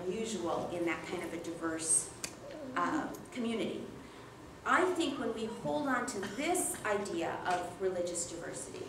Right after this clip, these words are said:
if we focus on hospitality and accompaniment and servant leadership and some of those other things I talked about,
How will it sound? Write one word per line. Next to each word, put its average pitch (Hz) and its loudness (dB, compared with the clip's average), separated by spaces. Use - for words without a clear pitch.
if 190 -2
we 196 0
focus 233 2
on 185 2
hospitality 226 4
and 180 2
accompaniment 214 0
and 180 -4
servant 220 2
leadership 202 0
and 170 -4
some 202 -4
of 190 -2
those 185 2
other 185 2
things 190 0
I 180 -2
talked 277 -2
about, 175 0